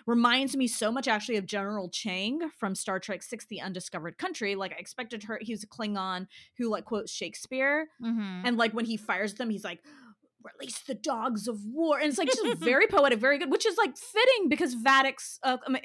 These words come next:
Speaker 1: played by Amanda Plummer, whose father,
Speaker 2: It's
Speaker 1: Christopher
Speaker 2: Christopher
Speaker 1: Plummer,
Speaker 2: Plummer.
Speaker 1: who played Chang. So, like, it is very understandable that she is reminiscent of him, but, like, I loved Vadic. I think I love Vadic. We don't know much about her.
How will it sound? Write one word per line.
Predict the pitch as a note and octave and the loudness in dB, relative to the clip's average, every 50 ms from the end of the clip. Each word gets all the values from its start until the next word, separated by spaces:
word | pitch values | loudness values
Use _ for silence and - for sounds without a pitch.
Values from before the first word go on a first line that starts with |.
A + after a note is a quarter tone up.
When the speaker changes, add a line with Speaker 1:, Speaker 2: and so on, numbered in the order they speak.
| - - | -8 -6
Speaker 1:
played | - D4 C#4+ | -2 -2 0
by | A#3 C#4 | 2 0
Amanda | C4+ C4 C4 B3+ A#3+ A3 | 0 2 0 0 0 -2
Plummer, | A3+ - F#4 F#4+ F4 D#4 D4 | -2 -2 -4 -2 0 0 0
whose | D4+ C#4 C4 | 0 -2 -4
father, | - - - F4+ F#4 G4 G4+ D4+ A#3+ A3 B3 D#4 E4+ E4+ _ _ _ _ | -8 -2 2 4 4 4 4 2 2 0 0 -2 -4 -6 _ _ _ _
Speaker 2:
It's | - A3+ | -6 -4
Speaker 1:
Christopher | D4 C4+ - - - - B3+ | -2 -2 -2 -2 0 0 0
Speaker 2:
Christopher | A3+ A3+ | 0 2
Speaker 1:
Plummer, | G3 D4+ F4 - - C#4+ D#4+ | 4 4 6 6 8 6 6
Speaker 2:
Plummer. | - E3+ E3+ F3+ F#3+ - _ _ | 4 2 -4 -8 -12 -14 _ _
Speaker 1:
who | - D4+ C#4 | -2 -2 -2
played | - - G#3+ G3 G#3+ A3 | -2 -4 -4 -4 -2 -2
Chang. | - - C#5 C#5 F#3 D#3+ D#3 G#3+ - - - - - | 0 0 2 2 0 -2 -4 -10 -14 -16 -18 -12 -6
So, | G#3+ - G4 | 0 2 6
like, | F#4 F4+ E4+ - - | 6 6 4 4 0
it | C4+ C4+ B3+ | -2 0 2
is | D#4+ A#3 | 0 0
very | F#3 A#3 A#3 A#3+ A#3+ A#3+ A#3+ A#3+ B3 A#3+ - _ _ _ - | 2 2 4 6 6 8 8 6 4 2 -2 _ _ _ -4
understandable | B3 A#3+ B3+ - D#4+ F4+ C5 B4 A#3+ A#3+ B3 C4 C4 | -4 -2 -2 2 4 4 4 4 4 4 4 4 4
that | A#3 A#3 A3+ - - _ _ _ _ _ _ _ _ _ _ _ | 4 4 2 0 -2 _ _ _ _ _ _ _ _ _ _ _
she | - - A3 G#3 | -8 -6 -4 -4
is | G#3+ G#3 | -2 -2
reminiscent | A#3 A3 A3+ C4 E4+ F4 D#4 C#4+ | -2 -2 -2 -4 -4 -4 -4 -4
of | B3+ | -2
him, | C#4 C4 A3+ | -2 -2 -2
but, | B3+ - - | -4 -2 -2
like, | A3+ A3+ - | -4 0 2
I | A#3+ A#3 | 2 2
loved | A3+ G#3+ G#3 G#3 G#3+ G#3 G#3 G#3 G#3+ G#3 G3 F#3 - - _ _ F3 | 4 4 2 4 4 4 4 4 4 2 -2 -4 -10 -14 _ _ -4
Vadic. | E3+ G3+ E3 D#3+ F3 F#3+ C4 - | 2 4 4 4 4 4 2 2
I | - A#3+ | 2 0
think | G3+ G#3+ | 0 0
I | G3+ | 0
love | G3+ F#3+ F#3 F#3 F3 | 0 0 -2 -2 -2
Vadic. | G3 F#3 F#3 F#3+ F#3 F#3 _ | -2 -2 -2 -2 -4 -6 _
We | G#3+ G#3 | -2 0
don't | C4+ C#4+ D4 | 2 2 4
know | E4 E4 C4 G#3 G#3 - _ - | 4 4 2 0 -4 -8 _ -4
much | A3 A#3 B3 A3+ | -2 -2 -2 -2
about | C4+ G#3+ A3 F#3+ | 0 0 0 0
her. | - A3 G3+ - | 0 -2 -4 -4